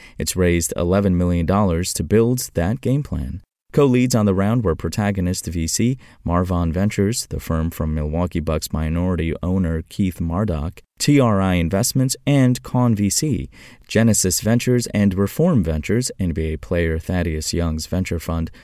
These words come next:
also participated. Hoop's product and business model combine a mix of hardware, software, and media streaming. The physical component starts with a connected basketball hoop that picks up data about balls that are sunk through it or hit it,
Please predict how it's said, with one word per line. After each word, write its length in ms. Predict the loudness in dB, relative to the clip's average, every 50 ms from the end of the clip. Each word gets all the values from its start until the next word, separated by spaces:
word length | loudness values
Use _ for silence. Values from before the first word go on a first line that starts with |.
| -20 -8
also 360 | -2 0 0 2 2 0 0 0
participated. 840 | 0 -2 -2 -2 -2 -2 -2 -2 -4 -4 -6 -6 -6 -8 -10 -12 -16 _ _ _ _ _ _
Hoop's 320 | 2 2 4 2 0 -2
product 420 | 0 2 2 2 4 2 2 2 2
and 140 | 2 2
business 400 | 4 2 2 4 4 4 4 4
model 240 | 2 2 2 2 0
combine 420 | 0 0 -2 -2 0 0 2 2 2
a 60 | 2
mix 260 | 2 2 0 0 -2
of 120 | -4 -4
hardware, 460 | -2 -2 -2 -2 0 2 2 2 2 0
software, 680 | 0 -2 0 0 0 -2 -4 -4 -2 -2 -2 -2 -4 -2
and 360 | 0 2 4 4 4 2 2
media 320 | 0 0 2 0 0 0 -2
streaming. 500 | -2 -4 -2 -2 -2 -2 -4 -6 -10 -14 -16 -20 -20 -20 -20 -18
The 80 | -14 -2
physical 380 | 0 0 0 2 0 -2 -2
component 600 | 0 -2 -2 0 0 2 2 2 2 2 0 -2
starts 540 | -2 -6 -4 -2 -2 -2 -2 -2 -4 -4 -4
with 160 | -4 -2 -2
a 80 | -2 -4
connected 500 | -2 -4 -2 -2 -2 0 0 0 -2 0
basketball 580 | 0 -2 -2 -2 -4 -6 -6 -4 -4 -4 -4
hoop 280 | -4 -4 -4 -4 -6 -10 -16 -20 -20 -20 -12 -2
that 160 | 0 0 2 4
picks 220 | 2 2 4 2
up 180 | 2 0 2 2
data 300 | 2 4 4 4 4 2
about 320 | 0 0 0 -2 -2 0
balls 400 | 0 2 4 4 2 2 0 0
that 180 | 0 0 2 2
are 80 | 0
sunk 340 | 0 -2 -2 -2 -2 -2 -4
through 360 | -4 -2 0 2 2 4 2
it 120 | 2 0 -2 -4
or 240 | -4 -4 -4 -4 -6
hit 300 | -4 0 2 4 4 4
it, 180 | 2 0 -2